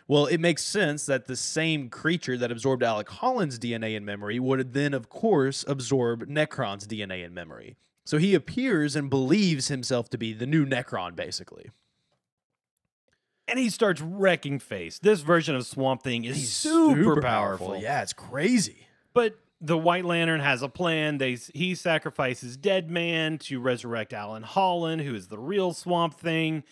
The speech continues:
Speaker 2: But it wasn't really Alec Holland earlier, but now it is Alec Holland.
Speaker 1: Yeah, so it was basically like they find Alec Holland's body and resurrect his actual body. And when he appears, the Parliament of Trees is immediately like, "Oh, you're our Avatar. Where the hell have you been?"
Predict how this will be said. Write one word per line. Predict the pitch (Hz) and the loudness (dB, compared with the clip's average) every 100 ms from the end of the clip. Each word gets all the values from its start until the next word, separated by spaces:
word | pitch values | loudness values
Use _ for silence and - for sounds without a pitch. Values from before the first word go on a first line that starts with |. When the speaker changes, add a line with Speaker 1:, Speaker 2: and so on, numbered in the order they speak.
| - _ - | -20 _ -8
Speaker 2:
But | 131 127 - | -6 -8 -16
it | 151 135 _ - | -18 -18 _ -14
wasn't | 135 156 151 139 - | -6 -4 -4 -10 -10
really | 139 156 156 151 | -6 -4 -2 -2
Alec | 151 151 | -2 -2
Holland | - 151 147 143 | -2 -4 -2 -4
earlier, | 143 143 143 | -4 -2 -4
but | 123 | -6
now | 110 123 | -8 -10
it | 117 | -8
is | 143 147 | -6 -6
Alec | 143 135 139 - | -6 -6 -8 -6
Holland. | 143 135 135 135 147 | -6 -4 -4 -6 2
Speaker 1:
Yeah, | 175 175 147 | 4 4 2
so | - 165 | 2 4
it | 165 | 4
was | 175 | 2
basically | 147 196 190 170 170 | 4 2 2 0 2
like | 151 139 | 4 4
they | 143 | 2
find | 135 - 127 151 156 | 0 -2 -2 -2 -2
Alec | 131 156 | -2 -2
Holland's | - 139 147 120 | 0 -2 -2 -4
body | 90 104 131 160 | -6 -2 0 2
and | 135 98 | 0 -2
resurrect | 120 131 127 120 123 - | -2 0 0 0 -2 -4
his | 131 127 | -4 -2
actual | 113 127 - 107 95 | -2 -4 -6 -6 -2
body. | 143 165 123 101 101 | 2 2 0 -2 -4
And | 131 | -4
when | 127 | -4
he | 160 185 | -2 -2
appears, | - - 247 180 143 139 - | -2 -4 0 2 2 -2 -4
the | - 139 | -4 -4
Parliament | - 202 208 170 | -2 0 0 0
of | 143 | -2
Trees | 117 202 220 | -2 -2 0
is | 139 123 | -2 -4
immediately | 123 170 180 113 117 | -4 0 0 0 -2
like, | 117 - | -6 0
"Oh, | 190 160 | 2 4
you're | 113 135 220 | 2 4 6
our | 151 | 6
Avatar. | 131 156 131 - 104 | 6 2 2 -6 -4
Where | 110 143 | -2 -2
the | 127 | -2
hell | 101 170 | 0 2
have | 151 | 2
you | 156 175 | 2 0
been?" | 104 92 98 | -2 -6 -10